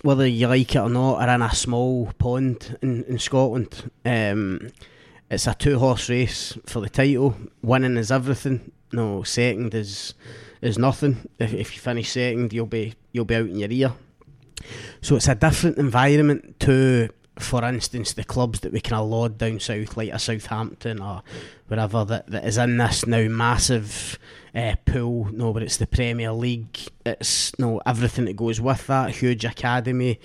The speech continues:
uh, training centres. You're shopping for players in every market, not just in Europe, but in the world. Rangers and Celtic can't do that. Uh, they're dealing in small markets, and I just don't see.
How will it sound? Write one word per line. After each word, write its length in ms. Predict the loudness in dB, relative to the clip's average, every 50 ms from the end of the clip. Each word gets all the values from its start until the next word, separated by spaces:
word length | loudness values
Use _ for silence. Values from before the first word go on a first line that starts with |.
| -14 -18 -18 -18 -18 -20 -20 -10 -6
uh, 180 | -4 -4 -4 -4 -4
training 360 | 0 2 4 4 4 4 4
centres. 560 | 4 4 4 4 4 4 2 2 2 0 0
You're 80 | 0 0
shopping 460 | 2 4 6 6 6 6 6 2 0
for 220 | 0 0 -2 -2
players 720 | 0 -2 0 0 2 2 2 2 2 0 0 -4 -6 -10 -10 -8
in 140 | -8 -8 -2
every 340 | 0 0 0 2 0 0 0
market, 540 | 0 2 0 0 -2 -2 -2 -2 -2 -2 -2 _ _
not 160 | 0 2 2 2
just 220 | 2 0 0 -4
in 120 | -4 -4
Europe, 360 | -2 0 0 2 2 0 -2 -4
but 160 | -10 -10 -8
in 60 | -8
the 80 | -6 -4
world. 440 | 0 2 2 2 2 0 -2 -8 -16 -20 -20 _ _ _ _ _ _ _ _ _ _ _ -20 -20 -20 -20 -20 -20 -20 -6 2
Rangers 240 | 4 4 6 6 4
and 100 | 4 4
Celtic 380 | 2 0 0 0 0 -4 -4 0
can't 300 | 0 0 0 0 -2 -6 _ _ _ _ _ _
do 180 | -4 -2 0 2
that. 260 | 2 2 0 -2 -6 _ _ _
Uh, 80 | -10 -10 -10 _
they're 140 | -2 0 0
dealing 320 | 2 4 4 4 6 4
in 120 | 4 2 2
small 760 | 0 -2 0 0 0 0 0 0 -2 -2 -4 -6 -8 -14 -16 _ _ _ _ _
markets, 600 | -2 0 0 0 0 0 -2 -4 -2 -4 -8 -6
and 160 | -4 -2 0 0
I 60 | 0
just 300 | 2 2 0 0 0 _
don't 280 | 2 2 2 0 -2
see. 380 | -4 -2 0 0 2 2 0 -2